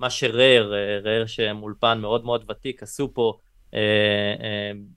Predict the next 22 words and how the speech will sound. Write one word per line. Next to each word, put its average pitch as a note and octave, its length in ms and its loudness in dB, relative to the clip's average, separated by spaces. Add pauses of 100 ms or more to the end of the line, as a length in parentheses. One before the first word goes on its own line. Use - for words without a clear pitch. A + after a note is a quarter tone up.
(120)
שונה D3+ 300 2
מכל F3 720 4 (120)
פורמולה C3+ 360 4
אחרת B2 320 -2
של - 80 -8
מולטיפלייר A#2 400 -6
שראיתי, B2+ 460 -4
אתה B2 140 -6
יכול, C3 340 -4 (500)
אה, A#2+ 300 4
בתוך C3 300 2
העולם C3+ 320 8
הזה B2+ 220 4
להיות A#2 380 2
בחוויה A2+ 580 4
עם A2+ 100 2
עוד B2 180 -2
שלושה A#2+ 260 -10
שחקנים A2+ 560 -8 (140)
כמלאכים A2 1080 2
שלך, A#2 300 -4 (600)
אה, G#2+ 380 -6